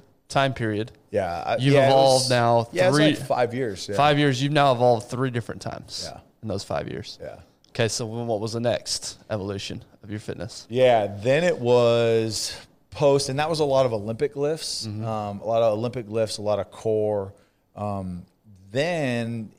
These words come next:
Speaker 2: you get into the next phase, and the next phase for me was, like, uh, N F L, like, pro day training,
Speaker 1: Mm-hmm.
Speaker 2: and that was just different.
Speaker 1: Yep.
Speaker 2: It wasn't, it wasn't as much of a load. It wasn't, it, now it was, okay,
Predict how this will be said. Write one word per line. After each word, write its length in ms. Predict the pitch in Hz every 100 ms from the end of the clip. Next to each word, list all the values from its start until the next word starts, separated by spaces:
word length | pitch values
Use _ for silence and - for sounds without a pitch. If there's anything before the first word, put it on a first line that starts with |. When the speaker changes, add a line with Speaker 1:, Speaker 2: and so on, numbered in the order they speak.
| 117
Speaker 2:
you 100 | 113
get 460 | 113 123 120 - _ _ _ -
into 1120 | 120 120 - - 117 113 113 113 110 107 101 98
the 80 |
next 260 | 104 113 -
phase, 220 | 107 98
and 80 | 98
the 60 | 113
next 200 | 147 -
phase 300 | 127 117 -
for 180 | 110
me 460 | 104 120 139 135 117
was, 640 | 104 101 98 98 90 - 101
like, 220 | 98 92 _ _ _ _ _ -
uh, 280 | 98 92 85
N 80 | 104
F 140 | 101 104
L, 100 | 90
like, 200 | 95 -
pro 180 | 120
day 120 | 95 87
training, 460 | 104 90 58 50 _ 110
Speaker 1:
Mm-hmm. 160 | 110 120
Speaker 2:
and 60 | 143
that 80 | 147
was 100 | 160
just 220 | 160 -
different. 420 | 139 - 92 60 -
Speaker 1:
Yep. 120 | 120 - _ -
Speaker 2:
It 140 | 117
wasn't, 680 | 113 127 127 135 135 131 - - -
it 140 | 110
wasn't 460 | 113 117 120 123 117
as 140 | 117
much 200 | 113 113 113
of 60 |
a 40 | 117
load. 800 | 110 117 117 113 110 123 135 -
It 140 | 107
wasn't, 380 | 104 110 113 107 -
it, 100 | 104
now 280 | 117 127 117
it 60 |
was, 160 | 110 98
okay, 320 | - 107 92